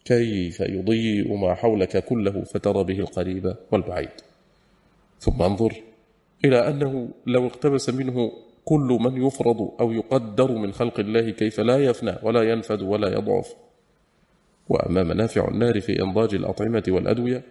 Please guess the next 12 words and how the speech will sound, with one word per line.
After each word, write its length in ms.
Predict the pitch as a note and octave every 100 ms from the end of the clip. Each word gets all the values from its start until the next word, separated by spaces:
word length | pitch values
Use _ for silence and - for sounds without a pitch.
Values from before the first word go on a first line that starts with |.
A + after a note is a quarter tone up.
| _ _ _ _ _ _ -
وتجفيف 600 | F#2 F2 D2+ - A2 G#2
ما 240 | G#2 A#2
لا 320 | G#2 G2 G2+
ينتفع 540 | G#2+ F#2 G2 G#2 G2 G2+
إلا 240 | A#2+ G#2+
بجفافه 600 | F#2+ G2+ F#2+ A2+ F#2 A#2 A#2+ - _ _ _ _ -
وتحليل 540 | G2+ D#2 E2 A2+ G#2+
ما 160 | G#2+ A2+
لا 140 | A2
ينتفع 480 | A2+ G#2 F2 G#2+ - A2+
إلا 220 | G#2+ G2
بتحليله 600 | F#2 F#2 G2+ A2+ A2